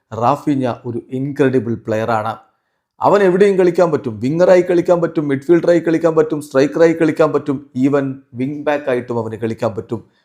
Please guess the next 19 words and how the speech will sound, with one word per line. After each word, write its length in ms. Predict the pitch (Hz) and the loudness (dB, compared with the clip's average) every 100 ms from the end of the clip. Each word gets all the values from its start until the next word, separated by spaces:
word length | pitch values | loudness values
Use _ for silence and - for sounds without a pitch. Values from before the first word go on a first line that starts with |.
| - | -14
അവന് 140 | 113 131 | -6 -6
സ്കോർ 340 | - 147 170 | 0 4 4
ചെയ്യാൻ 240 | 175 165 | 4 4
പറ്റും, 300 | 165 160 170 | 0 -2 0
അവന് 460 | 147 127 123 127 131 | 0 0 -2 -8 -6
ഗോളുകൾ 380 | 123 143 160 151 | 0 2 2 0
ക്രിയേറ്റ് 460 | 147 139 143 160 | -4 -2 4 2
ചെയ്യാൻ 260 | 160 170 160 | 4 2 2
പറ്റും, 320 | 160 - 147 | 0 -2 -2
അവന് 200 | 123 120 | 0 -2
പ്രസ് 320 | 110 135 131 | -4 -4 -2
ചെയ്യാൻ 260 | 170 170 160 | 2 2 2
പറ്റും, 280 | 165 165 143 | -4 -6 -6
അവൻ 220 | 123 120 | -6 -6
റൺ 240 | 117 131 | -8 -4
ചെയ്തുകൊണ്ട് 500 | 156 139 131 120 117 - _ _ - | -2 0 0 -4 -6 -12 _ _ -8
കാര്യങ്ങൾ 320 | 120 120 113 | -4 -4 -6
കവർ 320 | 101 113 117 | -4 -4 -2
ചെയ്ത് 340 | 123 110 110 | -4 -4 -8